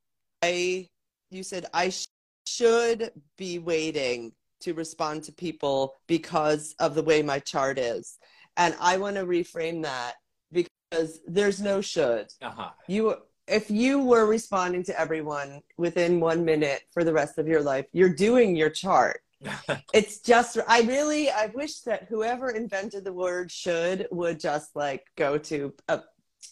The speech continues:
Speaker 1: dungeon, 'cause I think that it's not a helpful word.
Speaker 2: Right.
Speaker 1: I think it, it's, you're just right. And what, and Joe's interested in growing and changing. So with that, he could pause.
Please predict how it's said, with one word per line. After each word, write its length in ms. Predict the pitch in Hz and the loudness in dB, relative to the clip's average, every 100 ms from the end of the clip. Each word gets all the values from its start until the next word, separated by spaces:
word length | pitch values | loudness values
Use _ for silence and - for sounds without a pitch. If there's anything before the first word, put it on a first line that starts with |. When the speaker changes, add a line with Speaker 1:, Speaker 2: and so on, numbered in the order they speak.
| - | -8
Speaker 1:
dungeon, 600 | - 143 156 151 82 127 | -4 -2 -2 -4 -4 -10
'cause 180 | - 165 - 143 | -4 -2 -2 2
I 120 | 175 | 4
think 240 | 240 196 190 | 6 4 6
that 160 | 214 190 | 4 2
it's 160 | 185 | -2
not 220 | 202 185 226 | 0 2 2
a 40 | |
helpful 520 | 196 208 - 180 160 | 0 -2 0 0 0
word. 500 | 165 254 302 151 95 | 0 0 2 0 0
Speaker 2:
Right. 340 | 101 98 82 82 | -2 -2 -4 2
Speaker 1:
I 100 | 220 | 4
think 260 | 220 233 254 | 4 2 2
it, 160 | 220 - | 0 0
it's, 280 | 208 - 202 | -2 -2 -4
you're 180 | 226 | -2
just 460 | 208 233 240 262 - | -2 2 2 0 -4
right. 380 | 196 190 240 - | -2 0 -2 -2
And 480 | 208 202 214 254 330 - _ _ _ _ | 0 0 0 -2 -6 -10 _ _ _ _
what, 380 | 160 170 220 208 - _ _ _ - | -2 4 4 4 -4 _ _ _ 2
and 460 | 214 294 220 185 - 175 | 4 4 0 -6 -14 -14
Joe's 340 | 160 214 254 226 | -4 -2 -2 -6
interested 480 | 254 226 - 233 214 | -10 -12 -6 -4 -4
in 300 | 208 214 160 | -6 -8 -6
growing 500 | 180 190 294 226 185 | 0 2 2 0 -2
and 140 | 185 | -6
changing. 580 | - 220 320 226 131 92 | -2 -2 -2 -4 -8 -12
So 320 | - 190 185 185 _ _ - | -6 -4 -4 -6 _ _ -2
with 220 | 220 214 | 0 2
that, 260 | 214 175 - _ | 0 -2 -6 _
he 320 | - 233 233 | -12 -8 -6
could 920 | 202 - 254 381 320 147 131 180 247 247 _ _ _ _ _ _ - | -8 0 6 8 8 6 2 -4 -8 -12 _ _ _ _ _ _ -8
pause. 600 | 156 120 - - - | -4 -4 -6 -14 -20